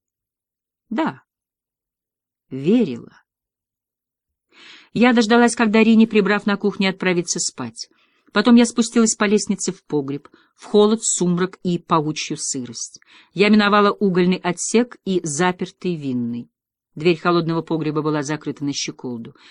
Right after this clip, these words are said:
Я постучала, отодвинула щеколду и вошла внутрь.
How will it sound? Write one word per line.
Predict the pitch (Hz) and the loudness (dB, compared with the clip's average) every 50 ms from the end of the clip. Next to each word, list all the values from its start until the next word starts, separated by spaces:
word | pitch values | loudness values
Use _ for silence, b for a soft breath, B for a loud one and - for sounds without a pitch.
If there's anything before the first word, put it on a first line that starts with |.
| b b b b | b b b b
Я | 247 240 | -4 -2
постучала, | 247 247 - - 285 - - 330 311 277 196 165 | -2 -2 -2 -2 -4 -2 0 0 0 2 2 0
отодвинула | 165 - 190 180 180 185 202 185 185 185 180 | -2 -2 -4 -4 -2 0 0 0 0 -2 -2
щеколду | - - 202 - - 269 254 214 165 151 | -2 -4 -6 -6 -4 -4 -2 -2 -2 -4
и | 143 | -6
вошла | 135 139 139 - - 175 175 | -6 -6 -8 -8 -6 -6 -6
внутрь. | 156 139 127 123 120 113 _ - _ | -6 -4 -6 -6 -6 -8 _ -20 _